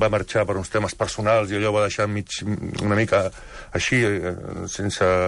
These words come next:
sense comprometre's amb ningú, <laughs> vam per dir d'alguna manera senzilla,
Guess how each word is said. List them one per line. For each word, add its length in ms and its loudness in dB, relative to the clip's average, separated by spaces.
sense 240 -2
comprometre's 400 2
amb 160 0
ningú, 260 2
<laughs> 60 0
vam 100 0
per 140 -2
dir 80 -2
d'alguna 260 0
manera 300 2
senzilla, 480 2